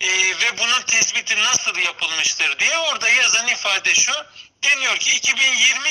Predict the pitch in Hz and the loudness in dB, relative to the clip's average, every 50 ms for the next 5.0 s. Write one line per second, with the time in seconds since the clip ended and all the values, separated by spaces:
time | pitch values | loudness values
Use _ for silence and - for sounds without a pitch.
0 | 285 285 262 220 220 226 214 208 208 208 - - - 196 190 180 - - - _ | 2 2 2 2 0 0 0 0 0 0 0 2 0 0 0 0 -2 -6 -20 _
1 | _ _ _ - 185 208 240 254 262 233 - - - 120 - - - - 175 - | _ _ _ -4 -2 0 0 2 4 4 4 4 2 0 -2 -2 -4 -4 -4 -6
2 | - - - _ _ - 233 247 254 247 - - - 185 - - - - - _ | -8 -10 -20 _ _ -2 0 2 0 0 -2 -2 0 0 0 0 -2 -8 -16 _
3 | _ _ _ _ _ 220 214 226 233 - - - 320 262 247 233 208 240 240 233 | _ _ _ _ _ -2 0 0 -2 0 0 -2 -2 0 0 0 0 2 2 0
4 | - - - 226 226 - - 269 262 254 247 247 233 233 240 247 277 311 320 - | -2 -2 -2 -4 -4 -2 -2 0 2 2 2 2 2 2 2 2 2 0 -4 -6